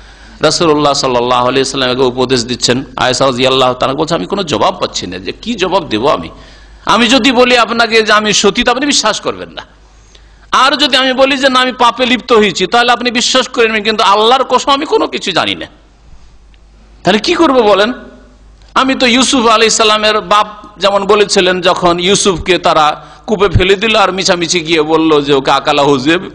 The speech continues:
নেকড়ে বাঘে খেয়ে নিয়েছে, হ্যাঁ, ফাসাবরুন জামিন, ওয়াল্লাহুল মুস্তাআনু আলা মা তাসিফুন, এই কথা বলা ছাড়া আর কিছু পাচ্ছে না, কি বলবো আমি? আল্লাহ পাক ধৈর্য ধরা তৌফিক দান করুন। এইভাবে পেরেশান থাকলে আবু বকর সিদ্দিক রাদিয়াল্লাহু তাআলা, আবু বকরের স্ত্রী আয়েশা রাদিয়াল্লাহু আনহা, রাসূলুল্লাহ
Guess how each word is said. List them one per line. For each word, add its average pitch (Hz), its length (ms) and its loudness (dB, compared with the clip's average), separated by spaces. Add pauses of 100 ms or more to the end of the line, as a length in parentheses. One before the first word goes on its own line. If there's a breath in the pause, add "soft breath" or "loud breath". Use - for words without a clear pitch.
(160)
নেকড়ে 156 260 2
বাঘে 151 240 0
খেয়ে 180 240 -2
নিয়েছে, 190 340 -4 (440 loud breath)
হ্যাঁ, 180 200 0
ফাসাবরুন 170 600 0
জামিন, 160 340 0
ওয়াল্লাহুল 165 520 2
মুস্তাআনু 156 520 -2
আলা 147 240 2
মা 151 180 0
তাসিফুন, 151 380 -4
এই 214 140 -2
কথা 220 240 -4
বলা 214 200 0
ছাড়া 240 320 -2
আর 247 60 0
কিছু 240 260 -4
পাচ্ছে 214 220 0
না, 160 60 0
কি 277 160 -4
বলবো 240 320 0
আমি? 180 220 -2 (640 soft breath)
আল্লাহ 214 220 2
পাক 185 160 -2
ধৈর্য 156 260 -2
ধরা 120 220 0
তৌফিক 113 360 -4
দান - 160 -2
করুন। - 200 -14 (1700 loud breath)
এইভাবে 139 500 2
পেরেশান 127 500 0
থাকলে 127 280 -2
আবু 120 100 2
বকর 123 200 -4
সিদ্দিক 120 400 -4
রাদিয়াল্লাহু 120 560 0
তাআলা, 113 240 -2
আবু 120 200 0
বকরের 120 440 -2
স্ত্রী 127 400 -2
আয়েশা 110 340 0
রাদিয়াল্লাহু 120 440 0
আনহা, 123 120 -2
রাসূলুল্লাহ 127 500 -2